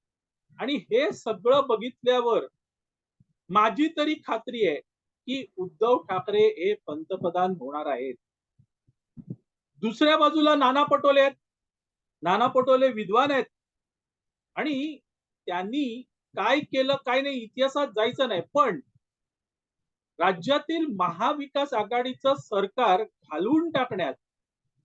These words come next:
नाना पटोले यांचा सोन्याचा हात आहे. आम्ही मुद्दाम सोन्याचा हात म्हणालो, मित्रांनो, कारण महाविकास आघाडीत तेव्हा जे तीन पक्ष एकत्र आले होते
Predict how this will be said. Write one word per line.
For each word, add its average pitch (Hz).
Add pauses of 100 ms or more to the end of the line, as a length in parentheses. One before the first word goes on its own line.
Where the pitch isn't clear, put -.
नाना 180
पटोले 240
यांचा 185 (760)
सोन्याचा 240
हात 220
आहे. - (640)
आम्ही 240
मुद्दाम 247
सोन्याचा 240
हात 214 (100)
म्हणालो, 196
मित्रांनो, 147 (520)
कारण 220 (1000)
महाविकास 277
आघाडीत 240
तेव्हा 226
जे 254
तीन 240
पक्ष 226
एकत्र 220
आले 196
होते 180